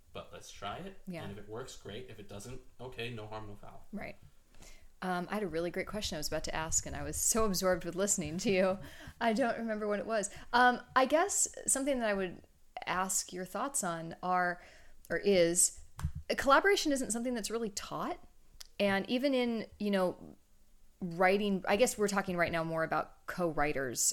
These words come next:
Speaker 2: um, but even in writing programs, you're kind of oftentimes thrown with somebody, and it's like, "Write a song or write a show or something." Um,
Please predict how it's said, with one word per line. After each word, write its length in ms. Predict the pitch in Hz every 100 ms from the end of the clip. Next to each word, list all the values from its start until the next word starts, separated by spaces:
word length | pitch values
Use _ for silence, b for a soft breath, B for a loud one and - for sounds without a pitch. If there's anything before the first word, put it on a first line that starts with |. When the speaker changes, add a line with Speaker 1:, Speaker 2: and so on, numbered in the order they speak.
| -
Speaker 2:
um, 280 | 160 156 151
but 120 | 185
even 200 | 220 240
in 120 | 220
writing 260 | 190 170 151
programs, 640 | 180 170 160 156 147 - B B -
you're 60 | 185
kind 160 | 214
of 160 | 170 - -
oftentimes 480 | 180 185 190 170 -
thrown 560 | - 160 156 190 202 202 - -
with 160 | 240
somebody, 480 | - 254 247 254 262
and 260 | 196 165 -
it's 140 | - 170
like, 140 | 147 -
"Write 200 | 220 254
a 40 |
song 400 | - 262 185 156
or 140 | 151 147
write 200 | 180 196
a 40 |
show 300 | - 214 202
or 100 | 170
something." 380 | - 175 165 165 B B B B -
Um, 380 | 202 185 170 151